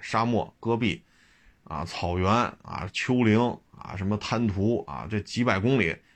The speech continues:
这个铁路就全用过去，比汽车快吧？啊，拉的货多吧？你们也挣钱，是不是？能买到更多的物美价廉的中国生产的产，呃，讲这道理。”好啊，对，这当地那个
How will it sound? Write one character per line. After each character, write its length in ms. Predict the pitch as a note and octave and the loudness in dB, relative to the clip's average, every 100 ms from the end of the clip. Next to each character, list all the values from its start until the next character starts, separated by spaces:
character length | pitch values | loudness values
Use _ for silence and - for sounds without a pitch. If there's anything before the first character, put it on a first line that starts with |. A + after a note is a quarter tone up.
| _ _ - - | _ _ -20 -12
这 120 | - G2+ | -4 -2
个 140 | E2+ - | -2 -4
铁 200 | - E2 | -8 -4
路 240 | G#2 - - | -2 -2 -8
就 40 | F2 | -10
全 320 | F#2+ A2+ G#2+ - | -4 -4 -6 -6
用 200 | C3 F2 | -4 -4
过 80 | C2 | -6
去， 100 | - _ | -14 _
比 100 | - | -8
汽 200 | - C#3 | 0 2
车 120 | C#3+ | 4
快 220 | D3+ D3 | 6 6
吧？ 300 | C#3+ C3+ A#2+ - _ _ - - _ _ _ | 8 6 4 -6 _ _ -20 -20 _ _ _
啊， 480 | - G#2+ G#2 G2 F2+ | 0 2 2 0 0
拉 180 | G2+ C#3 | 2 4
的 80 | D3+ | 2
货 240 | C#3+ B2+ | 2 2
多 240 | C#3 D#3 D3 | 4 4 6
吧？ 340 | C3+ A2+ F2 | 6 4 -2
你 120 | - F#2 | -6 -2
们 120 | C3+ | 0
也 80 | B2 | 0
挣 180 | C#3 | 0
钱， 340 | A2 A2+ C#3+ C#3 _ _ | 2 4 2 -2 _ _
是 100 | - | -2
不 80 | C#3 | 2
是？ 240 | B2+ B2 - _ _ _ | 2 0 -8 _ _ _
能 180 | G#2+ B2+ | -4 0
买 160 | A2+ | 2
到 80 | G2+ | 2
更 220 | A#2+ B2 | 0 0
多 180 | A#2 C#3 | 2 4
的 100 | C3 | 4
物 120 | B2+ | 2
美 160 | B2 F#2+ | 2 2
价 160 | A#2 G#2+ | 2 2
廉 140 | G#2+ | 2
的 100 | A2+ | 0
中 180 | A#2 B2 | -2 -2
国 80 | B2 | -2
生 200 | C3 A#2+ | -2 -2
产 80 | |
的 80 | F2+ | -2
产， 120 | F2 - _ - _ - | -4 -12 _ -20 _ -8
呃， 100 | G#2+ | -2
讲 200 | G2 F2 | -2 0
这 80 | |
道 220 | G#2 G#2 - | 2 2 0
理。” 80 | - _ _ _ _ _ _ | -12 _ _ _ _ _ _
好 180 | - C3 | -4 2
啊， 240 | F3+ A3 G#3+ _ | 2 2 -4 _
对， 280 | G#3 G#3 G3+ E3+ | 2 2 0 -8
这 160 | E3 D#3+ D3 - | -2 -2 -2 -4
当 180 | C#3+ D3 | -2 2
地 140 | D3 | 2
那 180 | C3+ C3 | 2 2
个 240 | B2+ B2 | 2 0